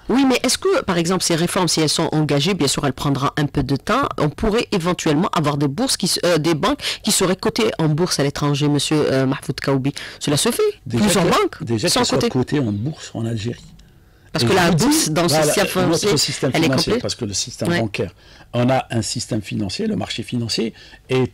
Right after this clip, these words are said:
Speaker 2: très, très faible, pour ne pas dire quasi inexistant. Et là, le marché financier, la bourse,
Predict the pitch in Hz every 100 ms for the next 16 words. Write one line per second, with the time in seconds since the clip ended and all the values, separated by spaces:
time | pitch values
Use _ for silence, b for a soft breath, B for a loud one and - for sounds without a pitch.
0 | - - 160 135 - 123 220 165 - 127
1 | 117 127 120 156 - - - - 139 147
2 | 147 147 117 131 - 113 - B B B
3 | 135 170 277 - - b b b - 139
4 | 214 202 147 139 - 113 120 98 104 98
5 | 110 120 285 320 -